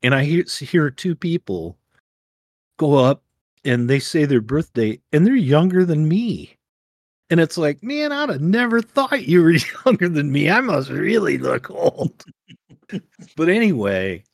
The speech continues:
I'm at the dollar store this day, and there's these two people. I don't think either, I,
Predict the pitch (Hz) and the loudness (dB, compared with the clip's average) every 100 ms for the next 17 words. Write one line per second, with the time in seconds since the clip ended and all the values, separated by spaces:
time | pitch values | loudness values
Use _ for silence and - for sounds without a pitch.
0 | _ 120 165 196 165 127 135 151 175 139 | _ -8 -4 -4 -6 -6 -6 -4 -4 -4
1 | - 98 92 85 85 - 78 80 95 123 | -6 -10 -10 -10 -14 -16 -14 -10 -8 -6
2 | 120 120 110 95 - 196 - 127 101 104 | -6 -8 -10 -14 -12 -12 -10 -8 -8 -8
3 | 110 - _ _ _ _ _ _ - 170 | -12 -12 _ _ _ _ _ _ -4 0
4 | 202 180 - 127 120 117 117 101 104 - | 2 0 -2 -2 0 0 0 -2 -6 -12
5 | 139 | -14